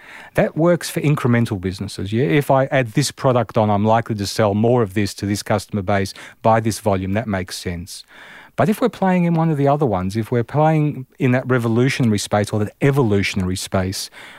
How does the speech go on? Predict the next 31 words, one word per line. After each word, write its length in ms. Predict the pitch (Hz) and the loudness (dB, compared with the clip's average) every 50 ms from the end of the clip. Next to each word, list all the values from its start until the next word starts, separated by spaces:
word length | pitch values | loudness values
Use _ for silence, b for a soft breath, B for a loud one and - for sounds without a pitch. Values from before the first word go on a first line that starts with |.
| B B B | B B B
we 100 | 127 123 | 2 4
really 260 | 123 156 175 160 131 | 4 4 4 2 2
have 260 | 104 92 135 - - | 0 -2 -4 -6 -4
to 60 | - 98 | -6 -4
have 200 | 87 107 98 - | -4 -4 -6 -8
the 40 | 104 | -6
things 200 | - 117 107 98 | -4 -2 -2 -2
that 80 | 117 | 0
we've 180 | 104 107 110 101 | 0 0 0 0
spoken 320 | - - 104 98 - 101 | 0 -2 -2 -2 -2 -4
about 240 | 98 95 98 95 92 | -4 -2 -4 -4 -4
before, 440 | - 98 - - - 101 92 92 95 B B B B | -6 -10 -10 -6 -4 -4 -4 -4 -6 B B B B
a 80 | - 95 | -8 -6
solid 480 | - - - - - 147 151 165 147 127 | -4 -4 -2 2 2 4 4 4 2 2
understanding, 680 | 117 113 104 101 - - 113 101 98 98 101 104 101 | 2 0 0 -2 -4 -4 -2 -2 -2 -2 -2 -4 -6
solid 360 | - - 143 151 165 160 123 | 0 0 2 2 2 2 0
foundations, 680 | - - 110 101 101 98 95 95 98 - - 101 98 - B B B B B | 0 -2 -2 0 0 -2 -2 -2 -2 -4 -4 -4 -6 -6 B B B B B
be 100 | - 113 | 0 2
able 180 | 110 113 104 101 | 2 2 0 -2
to 60 | - | -2
convince 360 | - 110 107 107 147 160 - | 0 0 2 2 2 0 0
people 320 | - - 117 107 - 113 - | 0 -2 -2 -2 -2 -6 0
of 180 | - 127 117 110 | 2 2 2 4
our 180 | 113 107 104 104 | 2 2 2 2
idea, 380 | 98 92 92 104 131 185 220 _ | 0 0 0 0 0 0 -2 _
'cause 120 | - - 95 | -8 -2 -2
that's 200 | 101 92 - - | -2 -2 -2 -10
exactly 460 | 92 98 104 95 120 123 - - 101 | -8 -8 -2 0 0 0 0 -2 -2
what 140 | 92 92 87 | -2 -2 -4
it 100 | 87 95 | -2 0
is. 240 | 101 95 90 87 | 0 -2 -2 -4